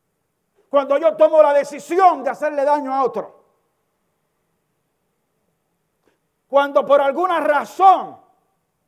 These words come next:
le permito a la maldad gobernar mi vida y convertirme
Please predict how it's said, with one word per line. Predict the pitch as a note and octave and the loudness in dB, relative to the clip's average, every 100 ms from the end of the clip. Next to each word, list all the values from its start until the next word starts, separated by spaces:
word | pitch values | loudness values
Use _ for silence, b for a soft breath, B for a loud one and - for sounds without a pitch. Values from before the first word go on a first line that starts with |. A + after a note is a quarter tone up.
| _ _ _ _ _ | _ _ _ _ _
le | A3 C#4 | -2 0
permito | C#4 C#4 C4+ D#4+ E4+ D#4 | 0 -2 -4 -8 -4 0
a | |
la | D4 | 0
maldad | C4+ C4 B3+ E4 F4 | -2 -4 -4 -2 0
gobernar | D#4 C#4 C4 C4 D#4 F4 | 2 0 -2 -4 -4 -4
mi | D#4 C#4 | -6 -10
vida | D4+ F#4+ E4+ | -6 -4 -2
y | C#4+ | -4
convertirme | C4+ C4+ B3+ C4 A3+ - G4 G4 C#4+ G#3 C#3+ | -4 -6 -4 -6 -6 4 6 6 0 -14 -16